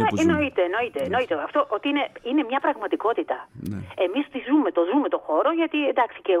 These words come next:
Speaker 1: και εγώ από εδώ ψωνίζω.
Speaker 2: Ναι.
Speaker 1: Δεν φεύγω από την πόλη.
Speaker 2: Και έτσι πρέπει, ναι.
Speaker 1: Δεν, δηλαδή, στηρίζω την πόλη, στηρίζω τους, α, επιχειρηματίες της πόλης και, ε, δηλαδή, δεν ψωνίζω, ειλικρινά το λέω, ότι δεν ψωνίζω τίποτα από τις ανάγκες μου εκτός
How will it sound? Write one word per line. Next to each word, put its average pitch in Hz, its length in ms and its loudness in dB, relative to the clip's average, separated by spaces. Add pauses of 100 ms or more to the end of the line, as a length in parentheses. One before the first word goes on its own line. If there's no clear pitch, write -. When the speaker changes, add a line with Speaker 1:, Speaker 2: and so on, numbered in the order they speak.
(140)
Speaker 1:
και - 120 0
εγώ 196 160 0
από - 120 -16
εδώ 185 160 2
ψωνίζω. 156 480 -4 (220)
Speaker 2:
Ναι. 90 100 0 (420)
Speaker 1:
Δεν 240 120 2
φεύγω 285 240 2
από 165 100 -4
την 311 60 -4
πόλη. 160 200 2
Speaker 2:
Και 135 60 0
έτσι 156 140 -2 (120)
πρέπει, 117 280 -4
ναι. 92 80 -2 (760)
Speaker 1:
Δεν, 285 80 4 (120)
δηλαδή, 320 260 2 (160)
στηρίζω 262 420 4 (100)
την 175 160 0
πόλη, 160 340 2 (580)
στηρίζω 254 480 2
τους, - 140 -4 (140)
α, - 20 2 (220)
επιχειρηματίες 165 720 2
της 156 80 -6 (100)
πόλης 220 260 2
και, 302 60 0 (160)
ε, - 20 4 (100)
δηλαδή, 233 280 0
δεν 277 120 0
ψωνίζω, 302 340 2 (500)
ειλικρινά 220 540 4 (180)
το 170 140 4
λέω, 156 200 4
ότι 170 180 -2
δεν 190 120 4
ψωνίζω 180 460 0 (400)
τίποτα 190 320 2
από 175 140 0
τις 175 80 -4 (100)
ανάγκες 170 360 0
μου 175 120 2
εκτός - 220 -4